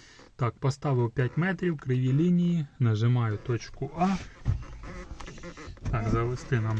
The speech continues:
надо нашого трактора. Кстати, дизелюк чи міні-трактор.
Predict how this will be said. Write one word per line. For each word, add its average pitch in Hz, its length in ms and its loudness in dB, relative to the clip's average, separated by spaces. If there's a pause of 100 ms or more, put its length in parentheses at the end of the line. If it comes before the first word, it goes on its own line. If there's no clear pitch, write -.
надо 107 200 -4
нашого 110 360 -4 (100)
трактора. 165 540 -2 (1120)
Кстати, - 600 -4 (560)
дизелюк 107 680 0 (180)
чи - 200 -6
міні-трактор. 131 960 10